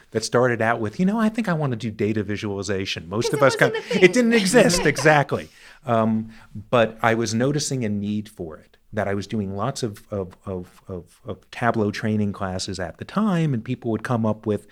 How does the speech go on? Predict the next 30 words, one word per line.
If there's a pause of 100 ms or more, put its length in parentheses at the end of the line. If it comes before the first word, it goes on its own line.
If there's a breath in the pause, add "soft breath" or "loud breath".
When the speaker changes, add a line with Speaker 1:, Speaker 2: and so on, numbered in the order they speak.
(320 loud breath)
Speaker 1:
"Hey,
the
class
was
great,"
or (120)
I'd
like
to
think
that's
what
they
were
saying.
Speaker 2:
Yeah. (160)
What
year
Speaker 1:
Um,
Speaker 2:
was
this,
would
you
estimate? (220)
Speaker 1:
Um, (300)
two
thousand
thirteen,
two
thousand